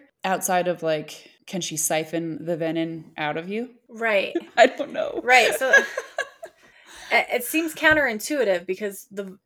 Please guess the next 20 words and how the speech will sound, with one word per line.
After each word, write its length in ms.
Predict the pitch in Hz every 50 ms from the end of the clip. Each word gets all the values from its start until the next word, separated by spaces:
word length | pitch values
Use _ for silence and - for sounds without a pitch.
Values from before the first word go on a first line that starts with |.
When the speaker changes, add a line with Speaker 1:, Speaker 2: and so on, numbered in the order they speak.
| _ _ _
Speaker 2:
the 160 | 208 190 208 196
reason 520 | 190 185 214 233 240 220 233 220 214 202
venin 600 | 202 208 202 202 208 202 202 196 190 185 185 196 - _ _ _
are 340 | - 202 196 190 180 180 175 -
a 140 | - 175 180
danger 680 | 180 185 - 185 208 226 226 202 - 175 165 165 170
to 200 | 165 - - 185
the 120 | 180 180 175
world 460 | 160 165 156 147 151 151 165 170 175
is 140 | 185 180 -
because 340 | - 180 - 190 175 175 180
they 400 | 180 170 170 175 175 190 - _ _ _
siphon 720 | - - - 180 143 151 - - - 165 180 190 202 208 208 _ _ _ _ _ _ 208 180
Speaker 1:
Yeah. 320 | 175 208 208 170 151 151 - - _ _
Speaker 2:
<laughs> 200 | _ _ _ _
magic 420 | 220 208 185 180 202 208 226 220 -
from 180 | 226 214 214
the 120 | 226 - -
earth. 420 | 330 339 220 180 196 - _ _ -
Speaker 1:
Yes. 440 | 185 180 165 175 160 - - -